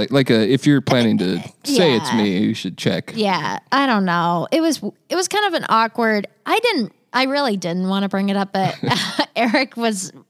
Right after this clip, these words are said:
Speaker 2: like, saying that I should. And also, you
Speaker 1: I
Speaker 2: know,
Speaker 1: was
Speaker 2: th-, but it's not
Speaker 1: curious.
Speaker 2: just you. It's not just you.
Speaker 1: Yeah.
Speaker 2: Like, other people had sent it and said, like, "Is this him?" And, um, and then as soon as I said it, they were like, "Oh, yeah, we are aware of this, and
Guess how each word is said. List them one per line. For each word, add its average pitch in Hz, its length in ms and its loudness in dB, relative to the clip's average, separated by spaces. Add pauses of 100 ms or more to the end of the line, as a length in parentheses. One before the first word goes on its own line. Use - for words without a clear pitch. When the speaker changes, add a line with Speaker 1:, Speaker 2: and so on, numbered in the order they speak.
(120)
Speaker 2:
like, 208 300 -2 (420)
saying 208 380 0
that 196 120 0
I 190 60 -2
should. 196 200 -2
And 226 140 -2
also, 285 460 0
you 196 120 -4
Speaker 1:
I 240 200 0
Speaker 2:
know, 240 100 0
Speaker 1:
was - 140 0
Speaker 2:
th-, - 140 -2
but 440 200 2
it's 349 260 2
not 415 120 0
Speaker 1:
curious. - 40 -4
Speaker 2:
just 359 200 0
you. 190 200 0
It's 185 140 -4
not 240 140 0
just 208 200 -2
you. 160 80 0
Speaker 1:
Yeah. 110 40 0
Speaker 2:
Like, 190 220 -2
other 247 200 0
people 226 380 0
had 196 220 -2
sent 196 240 -2
it 180 180 -4
and 190 160 0
said, 180 380 -4
like, 175 240 -6
"Is 170 200 -6
this 180 200 -6
him?" 175 280 -2
And, 175 200 -4 (400)
um, 185 400 0 (320)
and 226 220 2
then 202 260 2
as 208 120 2
soon 302 160 2
as 247 100 0
I 226 80 2
said 202 180 -2
it, 156 120 -4
they 190 100 0
were 196 80 0
like, 180 240 -2
"Oh, 220 100 2
yeah, 170 420 0
we 180 280 -2
are 147 240 -4
aware 185 440 0
of 175 200 -6
this, 147 520 -4
and 165 300 -4